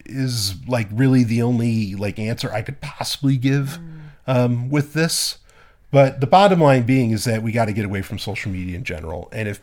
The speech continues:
Speaker 1: you need to be connecting with people of like interests, and I know this isn't, this is easier said than done, and I know some people have, like, real, like, very real and legitimate conditions around this to where they can't,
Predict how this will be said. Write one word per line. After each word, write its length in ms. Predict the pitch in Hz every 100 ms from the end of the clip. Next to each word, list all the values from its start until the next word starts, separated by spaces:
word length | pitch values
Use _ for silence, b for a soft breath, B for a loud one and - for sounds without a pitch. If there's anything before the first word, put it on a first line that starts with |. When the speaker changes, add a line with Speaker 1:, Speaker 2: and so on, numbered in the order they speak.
| -
Speaker 1:
you 160 | 123 143
need 200 | 139 127
to 40 |
be 80 | 120
connecting 460 | 110 120 110 135 117
with 140 | 110
people 440 | 120 113 113 113 101
of 120 | 107
like 220 | 107 107
interests, 560 | 104 104 - 117 - - B B B B
and 180 | 117 113
I 60 |
know 220 | 127 151 123
this 180 | 135
isn't, 400 | 139 113 117 -
this 180 | 127 113
is 140 | 117 95
easier 380 | 151 117 120
said 240 | 113 123 104
than 140 | 113
done, 300 | 101 92 90
and 140 | 90 98
I 80 |
know 160 | 98 104
some 220 | - 110
people 320 | 110 104 101
have, 200 | 107 98
like, 160 | 92 90 107
real, 340 | 101 95 92 B B B 117
like, 160 | 92
very 340 | 110 131 135 110
real 480 | 101 117 117 110
and 80 | 101
legitimate 480 | 98 92 113 101 92
conditions 540 | 101 95 110 107 98
around 220 | 101 90 90
this 120 | -
to 120 | -
where 80 | 101
they 120 | 87
can't, 380 | 85 - 107 87